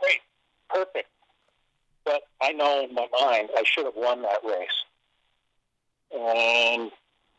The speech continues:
that, that's a valid, um, a valid feeling. And,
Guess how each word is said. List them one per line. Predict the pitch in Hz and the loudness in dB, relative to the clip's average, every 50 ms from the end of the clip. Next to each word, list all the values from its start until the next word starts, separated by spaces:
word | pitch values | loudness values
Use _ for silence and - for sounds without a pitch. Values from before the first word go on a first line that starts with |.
| _ _ _ _ _ _ _ - | _ _ _ _ _ _ _ -6
that, | 131 127 - _ - | -6 -6 -8 _ -8
that's | 143 139 139 - 165 | -8 -8 -6 -8 -10
a | 135 110 104 | -10 -6 -2
valid, | 113 113 117 120 123 131 127 127 127 - - - - - - - _ _ _ _ _ _ _ _ _ _ - | 0 0 2 2 0 -2 -2 -4 -8 -8 -10 -16 -20 -20 -20 -20 _ _ _ _ _ _ _ _ _ _ -10
um, | - 117 113 113 110 110 113 107 - - - _ _ _ _ _ _ _ _ _ _ _ _ _ _ _ _ _ _ - | -6 -4 -2 0 0 0 -2 -2 -4 -8 -16 _ _ _ _ _ _ _ _ _ _ _ _ _ _ _ _ _ _ -12
a | 123 - | -10 -4
valid | - 120 120 127 127 127 131 127 - _ _ _ _ _ _ _ _ - | -2 0 0 2 0 -2 -4 -6 -10 _ _ _ _ _ _ _ _ -8
feeling. | 170 180 196 160 101 87 - - _ _ _ _ _ _ _ _ _ _ _ _ _ _ _ - | -6 -4 -4 -4 -6 -8 -10 -14 _ _ _ _ _ _ _ _ _ _ _ _ _ _ _ -12
And, | 117 117 117 117 113 117 123 | -6 -4 -2 -2 -2 -4 -8